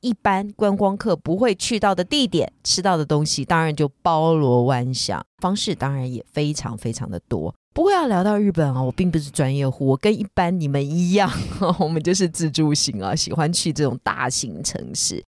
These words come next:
但是后来啊，最近去了一次，五月份去了一次，才发觉原来日本其他的地方这么美。如果可以啊，常常的去，然后理解这个国家，理解这个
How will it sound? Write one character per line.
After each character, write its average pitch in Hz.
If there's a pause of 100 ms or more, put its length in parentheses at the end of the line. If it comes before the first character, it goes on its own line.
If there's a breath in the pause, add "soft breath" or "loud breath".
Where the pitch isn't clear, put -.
但 247
是 233
后 226
来 127
啊， 127
最 185
近 165
去 165
了 113
一 117
次， 131
五 135
月 170
份 185
去 160
了 147
一 127
次， 160
才 160
发 185
觉 135 (240)
原 170
来 165
日 190
本 127
其 -
他 180
的 160
地 160
方 143 (240)
这 240
么 139
美。 127 (200)
如 165
果 196
可 165
以 165
啊， 127
常 233
常 285
的 156
去， - (100)
然 151
后 190
理 208
解 277
这 -
个 147
国 127
家， 135
理 196
解 202
这 160
个 143